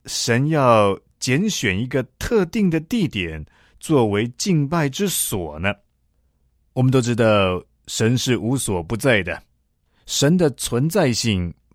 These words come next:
不会受到地理的局限，而且在约翰福音第四章那里，耶稣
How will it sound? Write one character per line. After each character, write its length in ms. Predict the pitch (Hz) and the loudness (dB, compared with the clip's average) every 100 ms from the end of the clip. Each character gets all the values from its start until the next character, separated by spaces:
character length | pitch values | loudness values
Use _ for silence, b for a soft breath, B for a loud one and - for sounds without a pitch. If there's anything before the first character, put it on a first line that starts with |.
| _ | _
不 140 | - 143 | -8 -2
会 140 | 208 | 0
受 200 | 165 151 | 2 2
到 300 | 123 117 101 | 4 4 2
地 340 | 92 - 165 117 | 0 -4 -4 -4
理 280 | 90 85 | -4 -8
的 260 | 80 95 92 82 | -6 -6 -6 -8
局 360 | - - 98 127 | -14 -8 -4 -2
限， 320 | 156 - 160 - _ _ _ _ _ - | -2 0 0 -2 _ _ _ _ _ -4
而 180 | 170 214 | -2 0
且 520 | - 110 92 87 82 _ | 0 0 0 -2 -6 _
在 180 | - 156 | -4 -2
约 180 | 135 160 | -2 -2
翰 200 | 165 143 | 0 0
福 200 | 117 120 | 0 0
音 240 | 131 139 | 0 0
第 260 | 123 131 110 | 0 -2 -2
四 340 | - - 202 | -4 -2 0
章 240 | 143 160 170 | 2 2 2
那 140 | 175 | 2
里， 320 | 117 92 82 - _ _ _ _ _ b b - | 2 0 -4 -10 _ _ _ _ _ b b 0
耶 140 | 185 | 2
稣 480 | 175 - 185 190 | 2 0 0 -2